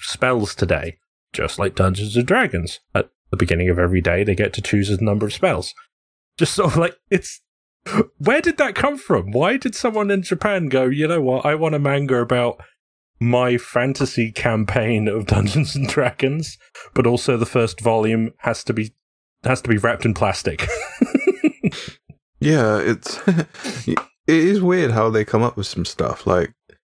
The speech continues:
Speaker 2: I suppose over here we're heavily influenced by movies that we've seen
Speaker 1: Mm-hmm.
Speaker 2: or books that we've read, but,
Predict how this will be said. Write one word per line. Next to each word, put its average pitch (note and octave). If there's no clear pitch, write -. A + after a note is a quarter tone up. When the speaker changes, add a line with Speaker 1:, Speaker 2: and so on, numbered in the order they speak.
Speaker 2:
I C3+
suppose F#3
over D#3
here D3+
we're A2
heavily A2
influenced F#2
by F2+
movies F#2
that F2
we've E2+
seen -
Speaker 1:
Mm-hmm. E2
Speaker 2:
or D#2+
books -
that -
we've F2
read, F2
but, D#2